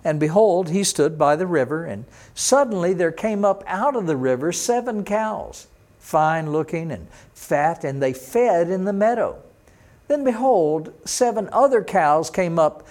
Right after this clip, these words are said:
after them out of the river, ugly and gaunt, and stood by the other cows on the bank of the river. And the ugly and gaunt cows ate up the seven fine-looking and fat cows."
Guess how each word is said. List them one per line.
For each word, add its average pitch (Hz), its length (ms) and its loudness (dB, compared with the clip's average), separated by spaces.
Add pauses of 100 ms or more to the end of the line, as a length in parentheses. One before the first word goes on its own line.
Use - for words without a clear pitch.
(680)
after 185 420 0
them 127 420 -2
out 156 200 2
of 143 80 -6
the 135 120 0
river, 135 380 -2 (140)
ugly 160 540 0
and 135 220 -6
gaunt, 160 420 -2 (240)
and 135 160 -8
stood 202 420 0
by 180 180 4
the 160 180 -4
other 220 240 2
cows 135 480 2
on 156 200 -4
the 147 100 0
bank 135 340 -2
of 135 100 -6
the 156 120 -4
river. 156 420 -2 (680)
And 151 160 -2
the 156 200 0
ugly 220 420 0
and 151 200 -4
gaunt 196 400 0
cows 131 520 -4
ate 190 240 2
up 202 220 -2
the 127 100 -12
seven 127 500 -2
fine-looking 147 840 -4
and 113 120 -12
fat - 420 -6
cows." - 500 -12